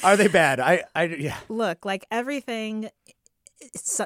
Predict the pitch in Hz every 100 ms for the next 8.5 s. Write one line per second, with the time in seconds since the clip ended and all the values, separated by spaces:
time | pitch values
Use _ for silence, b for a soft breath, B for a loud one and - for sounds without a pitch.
0 | 190 208 226 233 202 185 170 147 - 147
1 | 147 147 - 135 - 123 73 65 147 175
2 | - 139 143 - - 190 - 170 151 160
3 | 147 165 156 156 160 151 147 143 131 135
4 | - 143 127 135 135 131 123 123 120 -
5 | 120 123 - - 135 127 123 123 - -
6 | 165 - 156 135 127 131 135 135 123 123
7 | 131 131 117 131 - 151 131 - 139 -
8 | 139 127 131 - -